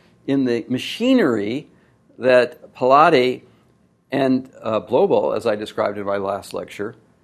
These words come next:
uh, showed to be required for the very first step where secretory proteins move through a channel in the E R membrane. We had no such mutations, and we wondered why. And then another, as chance would have it, another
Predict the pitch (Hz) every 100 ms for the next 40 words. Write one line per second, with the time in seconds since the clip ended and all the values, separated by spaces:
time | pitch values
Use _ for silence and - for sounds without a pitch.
0 | _ _ _ _ _ 98 95 - - 165
1 | 151 151 - 131 135 131 _ 120 - -
2 | 143 131 - 123 110 117 117 131 143 143
3 | 254 262 - 110 127 120 117 220 208 160
4 | - 127 117 113 110 120 151 151 147 143
5 | - 240 185 104 - _ _ _ 127 127
6 | 120 123 113 110 107 98 90 - _ _
7 | _ _ 151 165 180 143 165 170 - 151
8 | - 135 127 123 120 123 113 107 107 113
9 | 107 98 117 139 190 151 117 131 - _
10 | _ - _ 120 170 175 175 196 175 143
11 | - _ _ 113 - 147 131 - 107 117
12 | 170 175 175 131 120 147 135 127